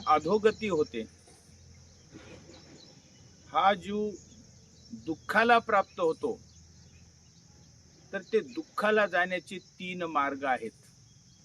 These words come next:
दुःख म्हणजे नरक, आत्यंतिक दुःख म्हणजे नरक. आणि या नरकाला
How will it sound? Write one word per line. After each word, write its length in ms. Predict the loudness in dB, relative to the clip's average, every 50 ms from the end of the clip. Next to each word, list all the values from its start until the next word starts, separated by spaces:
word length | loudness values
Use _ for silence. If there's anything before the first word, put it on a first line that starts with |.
| _ -20 -20 -20 -20 -20 -20 -20 -20 -20 -20 -20 -20 -20 -20 -20 -20 -20 -20 -20 -20 -20 -20 -20 -20 -18 -12
दुःख 320 | -12 -12 -10 -6 -2 -2 0
म्हणजे 340 | 0 -2 -4 -4 -4 -4
नरक, 460 | -4 -2 0 0 0 0 0 -4 -6 -8 -8 -8 -14 -20 -20 _ _ -20 -20 -20 -20 -20 -20 -20 -20 -20 -20 -20 -20 -20 -20 -20 -20 -20 -14 -6
आत्यंतिक 840 | -6 -6 -6 -6 -4 -2 -2 0 0 -2 -4 -6 -6 -6 -4 0 0
दुःख 380 | 0 0 0 -14 -12 -8 -2 -2
म्हणजे 360 | -2 -2 -2 -8 -6 -8 -8 -8 -10 -14 -20 -20 -20 -20 -20 _ _ -8 -6
नरक. 480 | -2 2 2 4 4 2 0 -4 -8 -10 -10 -12 -20 -20 _ -20 -20 -20 -20 -20 -20 -20 -20 _ -20 -20 -20 -20 -12 _ -2 0
आणि 140 | 2 4
या 120 | 4 4 4
नरकाला 840 | 4 4 4 2 2 2 0 2 4 4 6 6 6 6 6 4